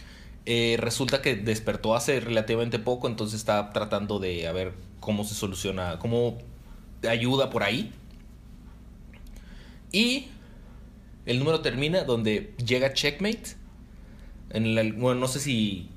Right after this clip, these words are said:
Suicide Squad o Checkmate, ya la verdad no sé, no, no especificaron cuál. Llegan así en helicóptero, están a punto de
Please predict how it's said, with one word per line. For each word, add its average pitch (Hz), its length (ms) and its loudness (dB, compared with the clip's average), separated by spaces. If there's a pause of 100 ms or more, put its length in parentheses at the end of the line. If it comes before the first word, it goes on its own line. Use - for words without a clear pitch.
(180)
Suicide 127 400 2
Squad 123 300 4
o 110 60 0
Checkmate, 113 360 0
ya 104 100 4
la 98 220 0
verdad 95 300 0
no 98 180 -2
sé, - 320 -2
no, 107 340 2
no 107 80 2
especificaron 104 640 -2
cuál. 95 320 -2 (840)
Llegan 127 260 4
así 131 140 2
en 127 140 2
helicóptero, 127 500 2
están 120 200 0
a 110 40 -2
punto 120 300 0
de 92 400 -2